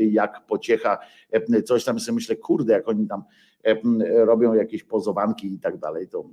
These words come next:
nie ten. Ale dobra, e, olejmy, e, już, e, naprawdę, ale świat celebrytów, a jeszcze nie wszedłem na zagraniczne, e, dopiero zacznę,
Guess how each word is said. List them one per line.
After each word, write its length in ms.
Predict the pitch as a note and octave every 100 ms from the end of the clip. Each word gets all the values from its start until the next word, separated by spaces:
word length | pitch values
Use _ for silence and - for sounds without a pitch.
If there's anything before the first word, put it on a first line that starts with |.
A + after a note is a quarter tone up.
| -
nie 160 | G#2+ F#2
ten. 120 | -
Ale 180 | - A#3+
dobra, 260 | G#3+ B2+ - - - -
e, 80 | D3 D3+ C#3+
olejmy, 400 | E3 F#3+ G#3 E3 B2+ - -
e, 280 | B2+ C#3 C3
już, 440 | C#3 C#3 - B2+ B2+
e, 140 | C#3 C3 B2+ D3 C#3+ - - - - D3
naprawdę, 440 | D3+ F#3+ A3+ F#3+
ale 200 | C#3+ C#3+
świat 340 | C#3 F#3+ G3 F#3+
celebrytów, 480 | D#3+ D3+ E3+ E3+ - B2
a 40 |
jeszcze 300 | C3+ C3 C#3
nie 140 | C3
wszedłem 360 | A2+ B2+ A#2 A2+
na 120 | A2
zagraniczne, 680 | G#2+ G2+ A#2 C4+ - A#2+ G2+ - A#2 A2 A2+ A2
e, 120 | A2
dopiero 420 | A2 G2+ A#2 A2+
zacznę, 420 | A2 E3 - -